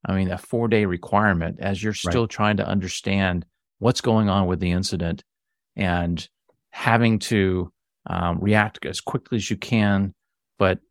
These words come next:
Speaker 1: at the same time, you're juggling the rest of the business. It's, it's, it's gonna be a challenge for businesses, I think, to, to comply effectively.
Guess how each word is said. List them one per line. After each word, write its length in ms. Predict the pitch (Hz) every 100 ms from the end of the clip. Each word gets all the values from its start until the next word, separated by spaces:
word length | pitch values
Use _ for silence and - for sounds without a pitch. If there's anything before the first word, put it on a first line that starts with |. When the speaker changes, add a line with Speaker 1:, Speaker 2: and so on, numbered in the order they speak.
| -
Speaker 1:
at 140 | 101
the 80 | 101
same 240 | - 101
time, 240 | 98 98 98
you're 80 |
juggling 420 | 85 101 92 92 87
the 80 |
rest 240 | 87 90 -
of 60 |
the 40 | 85
business. 380 | 92 90 82 -
It's, 160 | 151
it's, 240 | - 147 -
it's 220 | 135 -
gonna 220 | 165 165
be 120 | 135
a 60 | 107
challenge 480 | - 113 107 101 95
for 100 | 95
businesses, 500 | 98 92 95 - 87
I 60 |
think, 240 | 87 95 95
to, 280 | 90 85 80
to 100 | -
comply 360 | - - 92 87
effectively. 640 | 87 87 87 - - 101